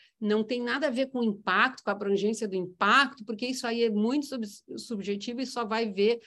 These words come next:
ao longo do, do, da análise dos estudos. E no caso das linhas de transmissão, é um pouquinho mais complicado pra definir o local, porque elas cruzam, elas, né, um traçado, né? Então, elas vão percorrer às vezes, né?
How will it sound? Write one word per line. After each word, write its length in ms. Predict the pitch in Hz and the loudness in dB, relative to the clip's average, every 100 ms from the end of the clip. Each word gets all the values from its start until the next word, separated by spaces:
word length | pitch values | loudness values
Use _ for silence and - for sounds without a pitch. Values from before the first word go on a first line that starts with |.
| - - | -20 -6
ao 280 | 208 220 214 | 0 2 4
longo 400 | 190 202 208 220 | 4 4 2 -2
do, 260 | 190 214 | -2 -6
do, 180 | 190 185 | -6 -4
da 160 | 196 202 | 0 2
análise 400 | 190 190 196 190 | 2 0 0 -4
dos 180 | 190 | -6
estudos. 480 | 233 254 - 147 127 _ - - - | -6 -6 -4 -4 -4 _ -20 -12 -2
E 80 | 311 | 0
no 140 | 370 | 2
caso 340 | - - 392 | 4 4 4
das 180 | 294 311 | 4 4
linhas 300 | 277 277 254 | 4 2 2
de 80 | 220 | 0
transmissão, 840 | 202 202 190 165 165 240 247 302 - - | 2 2 4 2 2 2 4 2 -2 -4
é 120 | 277 | 0
um 80 | 311 | 2
pouquinho 640 | 311 339 - - 349 415 330 | 2 0 -2 -2 2 2 2
mais 220 | 294 311 | 0 -2
complicado 580 | 330 330 311 269 277 269 | -4 -4 -2 0 0 0
pra 100 | 277 | -4
definir 480 | 269 285 269 294 | -4 -4 -2 0
o 100 | - | 0
local, 720 | 320 339 381 - 302 302 302 - _ | -2 -2 -4 0 6 6 6 -2 _
porque 240 | - 269 285 | -10 -4 -2
elas 320 | 311 370 - - | 0 0 -2 -4
cruzam, 460 | 302 320 392 269 | 0 2 2 2
elas, 260 | 226 214 220 | 2 2 2
né, 100 | 233 | 0
um 120 | 285 | -2
traçado, 720 | - 339 466 - 320 339 254 220 | -2 -4 -4 -4 0 2 2 0
né? 120 | 208 | 0
Então, 240 | 214 240 | 0 -2
elas 200 | 269 320 | -2 -2
vão 260 | 254 311 330 _ _ | 0 -4 -4 _ _
percorrer 480 | 277 277 277 240 226 | -2 -2 -2 0 2
às 140 | 254 220 | 2 2
vezes, 360 | 220 190 175 | 2 2 -2
né? 200 | 175 175 | -2 -4